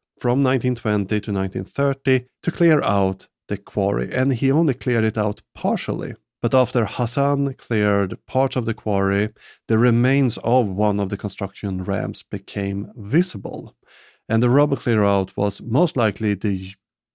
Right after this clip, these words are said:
material that was used to constructing the ramp around the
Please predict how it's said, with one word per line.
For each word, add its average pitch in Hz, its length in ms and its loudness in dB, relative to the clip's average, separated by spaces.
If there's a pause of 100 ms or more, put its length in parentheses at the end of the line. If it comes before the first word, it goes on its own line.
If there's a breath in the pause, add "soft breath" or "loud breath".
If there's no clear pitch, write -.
(120)
material 113 640 0
that 98 240 -4
was 104 200 -4
used 104 520 0
to - 80 -10
constructing - 840 -2
the 98 120 0
ramp 95 540 -2 (320 soft breath)
around 98 440 2
the 101 380 -2